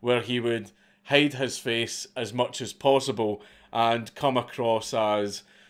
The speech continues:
quite the joker. Also, the whole wearing a ski mask during interviews thing became quite a big meme with the General.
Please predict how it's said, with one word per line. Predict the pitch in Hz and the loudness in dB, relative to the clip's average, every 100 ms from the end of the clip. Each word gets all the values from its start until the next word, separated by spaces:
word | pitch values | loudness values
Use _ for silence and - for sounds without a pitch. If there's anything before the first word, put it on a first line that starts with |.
| _ _ _ | _ _ _
quite | - 147 127 127 | -4 2 2 0
the | 120 | -8
joker. | 98 113 107 104 110 90 - _ _ _ _ _ _ _ _ _ _ _ | -8 -4 -4 -2 -2 -2 -6 _ _ _ _ _ _ _ _ _ _ _
Also, | - 143 143 139 139 131 127 123 | 4 6 6 4 4 6 6 4
the | 123 117 | 0 -2
whole | 113 135 139 135 113 - - - _ _ _ | 4 8 10 8 6 -2 -20 -20 _ _ _
wearing | - 135 139 135 127 | 2 6 8 6 0
a | |
ski | 117 - 143 143 | -4 -2 0 2
mask | 131 123 120 - 170 139 | 2 0 0 -6 -12 -6
during | 143 135 123 120 | 2 2 2 0
interviews | 131 143 143 143 123 117 113 107 - | -2 -2 0 0 0 0 0 -2 -8
thing | - - - 120 113 110 101 - - - _ _ | -12 -8 2 2 2 -4 -10 -16 -20 -20 _ _
became | 135 131 143 127 120 110 | -2 0 4 2 2 -6
quite | - 143 139 | 0 2 2
a | 127 | 2
big | 104 123 104 | 2 0 0
meme | 110 113 113 110 98 85 _ | -6 -6 -6 -6 -10 -16 _
with | - 117 - - | -2 0 0 -2
the | |
General. | 98 107 104 107 104 82 | -4 0 0 0 -4 -6